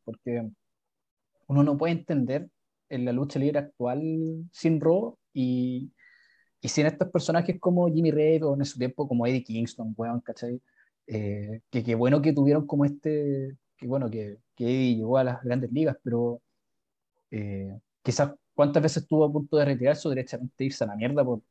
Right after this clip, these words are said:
por, por sus problemas de, de, de depre y weas por el estilo,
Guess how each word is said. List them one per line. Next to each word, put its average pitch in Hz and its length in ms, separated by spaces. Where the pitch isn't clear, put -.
por, - 120
por 110 100
sus - 140
problemas 120 460
de, 107 340
de, 110 280
de 104 160
depre 135 200
y - 20
weas 123 180
por 131 140
el 123 80
estilo, 120 420